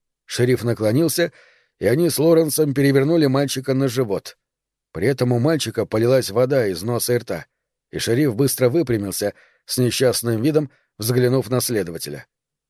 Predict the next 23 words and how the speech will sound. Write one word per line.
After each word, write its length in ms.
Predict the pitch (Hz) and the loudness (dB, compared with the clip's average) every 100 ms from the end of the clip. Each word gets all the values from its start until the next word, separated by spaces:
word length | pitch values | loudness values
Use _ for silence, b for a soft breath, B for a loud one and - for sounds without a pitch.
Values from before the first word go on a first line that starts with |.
| _ _ _ _ _ | _ _ _ _ _
«Если 500 | 123 117 143 - 139 | -6 0 0 0 -4
что-либо 460 | - 135 139 135 131 | -2 0 2 2 0
пугает 440 | 120 117 143 123 | 0 2 2 2
людей 320 | 123 117 131 | 0 2 0
больше, 420 | 110 156 123 101 | 0 -2 -4 -8
чем 220 | 92 139 135 | -4 0 0
обнаружить, 540 | 127 131 151 127 120 | 2 0 0 -2 -4
что 280 | - 127 - | -2 -2 -2
кто-то, 560 | - - 147 - 123 | -4 0 0 2 -2
кто 220 | 104 - 123 | -2 0 2
раньше 400 | 135 117 - 120 | 2 0 -4 -4
жил, 340 | 101 113 107 | -2 -2 -2
умер, 420 | 160 175 120 80 - _ _ _ _ _ | -2 0 0 -4 -10 _ _ _ _ _
так 200 | 90 90 | -10 -2
это 200 | - 117 | 0 0
случаи, 420 | 104 135 - 127 | -2 -4 0 0
когда 320 | 120 120 120 | 2 2 2
обнаруживаешь, 680 | 117 113 120 156 131 131 127 _ _ _ _ _ | 0 0 0 2 2 2 0 _ _ _ _ _
что 320 | - - 95 | -20 -8 -8
кто-то, 460 | - - 165 - 92 | -6 -4 -2 -2 -6
кто 260 | - 117 | 0 0
умер, 380 | 113 107 87 - _ _ _ _ | 2 -2 -6 -10 _ _ _ _
оживает», — 760 | 98 113 156 127 85 65 - | -2 2 2 0 -2 -8 -16